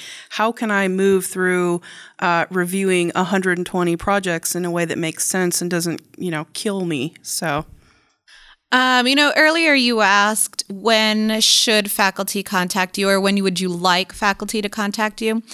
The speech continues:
Speaker 2: And one of the questions I get a lot in the startup of the semester is, "Can you take a look at my course and see if, you know, things are working right?"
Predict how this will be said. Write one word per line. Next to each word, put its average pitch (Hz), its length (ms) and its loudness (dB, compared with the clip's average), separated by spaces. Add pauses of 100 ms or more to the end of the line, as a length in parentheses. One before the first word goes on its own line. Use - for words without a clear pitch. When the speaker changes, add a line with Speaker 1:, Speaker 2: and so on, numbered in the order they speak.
(600)
Speaker 2:
And 233 380 2
one 247 140 4
of 302 80 2
the 294 120 4
questions 214 540 2
I 190 160 2
get 185 320 0
a 175 220 2
lot 180 560 2
in 185 260 -2
the 175 180 0
startup 180 500 0
of 180 100 -2
the 175 80 -2
semester 185 640 0
is, 185 420 2
"Can 240 180 2
you 285 120 4
take 247 260 -4
a 226 60 0
look 196 280 0
at 190 140 -2
my 175 540 2
course 165 680 0
and 180 400 0
see 208 480 2
if, 180 600 0
you 190 80 0
know, 170 140 -2
things 185 320 -4
are 180 120 -2
working 156 340 -6
right?" - 240 -10